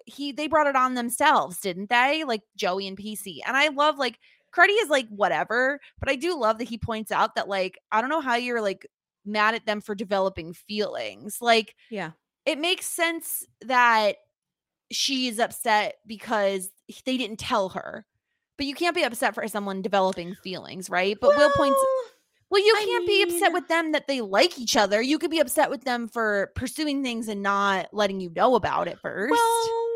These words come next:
Speaker 2: Well, y-, I mean, yeah, definitely mad about the fact that,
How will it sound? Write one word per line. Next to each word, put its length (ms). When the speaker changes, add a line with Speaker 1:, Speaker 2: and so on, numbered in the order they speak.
Speaker 2:
Well, 100
y-, 260
I 100
mean, 460
yeah, 1000
definitely 680
mad 440
about 540
the 80
fact 640
that, 840